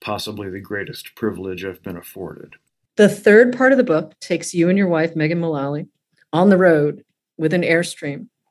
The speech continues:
Speaker 2: a very large Airstream, a thirty-foot Airstream. You're off to Chicago to see family for Thanksgiving. You're off to Oklahoma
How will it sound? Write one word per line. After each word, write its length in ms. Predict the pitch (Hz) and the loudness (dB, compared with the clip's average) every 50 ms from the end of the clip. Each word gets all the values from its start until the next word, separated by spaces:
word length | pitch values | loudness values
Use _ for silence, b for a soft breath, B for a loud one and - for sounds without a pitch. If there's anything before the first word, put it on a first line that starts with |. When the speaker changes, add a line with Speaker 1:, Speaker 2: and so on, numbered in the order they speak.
| _ _ - | _ _ -4
Speaker 2:
a 60 | 160 | -2
very 280 | 147 156 151 156 165 | 2 2 4 6 6
large 280 | 165 160 156 151 151 151 | 6 6 4 2 2 0
Airstream, 420 | 147 143 147 147 - - 139 - | 0 -2 -2 -4 -6 -10 -10 -10
a 60 | - 147 | -10 -8
thirty-foot 460 | - - 151 147 156 151 - 165 - | -2 0 2 2 2 0 -2 -4 -4
Airstream. 560 | - 135 135 156 - - - - - - - _ _ - | -2 -4 -4 -4 -8 -14 -16 -18 -18 -18 -20 _ _ -8
You're 380 | - 170 156 156 156 156 151 | -2 2 4 6 6 6 6
off 180 | 139 160 165 156 | 6 2 0 0
to 80 | - 170 | -2 -6
Chicago 440 | - - 156 - 170 165 165 165 180 | -6 -6 -8 -4 -2 -2 0 0 0
to 80 | 170 | -2
see 160 | 165 - - 170 | -2 -6 -8 -8
family 360 | 160 - 165 165 165 165 156 | -6 -4 -4 -2 -2 -4 -4
for 120 | 160 170 | -4 -6
Thanksgiving. 520 | 160 165 160 160 156 - - 170 160 165 160 | -6 -6 -6 -6 -6 -2 -2 0 0 2 2
You're 160 | 151 147 139 | 2 0 0
off 160 | 135 135 135 | -2 -4 -4
to 160 | - 143 139 | -6 -6 -4
Oklahoma 680 | 151 156 151 - 165 147 139 151 151 156 160 156 156 | -2 -2 -2 -2 -4 -2 0 2 2 2 0 -2 -6